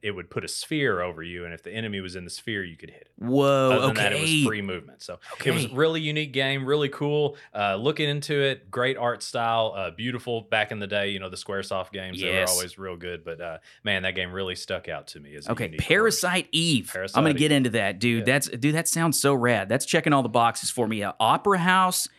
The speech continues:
Speaker 2: Scary Monster, things are on fire, people are getting eaten. I mean, come on. That's
Speaker 1: Dogs and cats living together.
Speaker 2: Living together. <laughs>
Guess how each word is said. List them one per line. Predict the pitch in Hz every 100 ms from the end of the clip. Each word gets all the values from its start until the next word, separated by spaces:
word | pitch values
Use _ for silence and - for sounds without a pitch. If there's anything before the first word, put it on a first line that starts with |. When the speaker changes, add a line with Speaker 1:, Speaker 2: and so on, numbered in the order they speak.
| _ -
Speaker 2:
Scary | - - 214 254 196
Monster, | 139 123 123 - 120 113 - _
things | - 233 240 196
are | 175
on | 135 123
fire, | 113 117 110 104 104 113 - -
people | 202 220 196
are | 143
getting | 135 127 120
eaten. | 117 113 113 117 113 -
I | 120
mean, | 120
come | 110 127
on. | 107 92
That's | 113
Speaker 1:
Dogs | 147 175 147
and | 160
cats | 135 113 107 - 160
living | 202 196 175
together. | 143 214 330
Speaker 2:
Living | 320 277 208
together. | 147 143 139 131 135 131 - -
<laughs> | - - - -